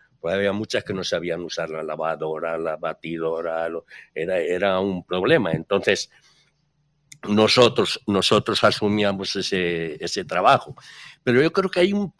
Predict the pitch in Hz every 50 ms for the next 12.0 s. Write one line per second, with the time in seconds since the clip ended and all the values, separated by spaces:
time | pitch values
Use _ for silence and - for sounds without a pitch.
0 | 151 - - - 180 190 180 - - - 147 190 214 202 175 _ - 123 127 120
1 | 117 120 131 143 139 135 135 120 110 113 120 113 - 92 82 73 71 78 80 85
2 | - - 117 113 135 147 - - 170 190 160 - 165 139 98 95 107 98 - -
3 | 127 131 156 - 165 156 143 139 143 143 135 113 131 131 131 135 143 143 127 104
4 | 101 - - 117 117 113 - 113 120 123 117 107 95 - 104 107 98 92 92 -
5 | - - 80 76 69 - - 65 - - - _ _ _ _ _ _ _ _ _
6 | _ _ _ _ _ _ - 82 80 - - 85 101 123 120 - 110 101 92 95
7 | 90 87 87 85 82 82 85 82 80 82 82 80 80 80 80 67 76 78 82 80
8 | 80 82 80 85 101 110 110 - 107 101 - - 123 135 143 135 143 135 - 156
9 | - - - - - - - _ _ _ _ _ _ - 101 98 95 98 104 98
10 | 98 - - _ - 123 127 127 135 156 160 147 - - _ _ _ - 101 -
11 | - 95 92 90 90 104 98 - - 107 101 117 110 101 - 113 104 110 117 120
12 | 113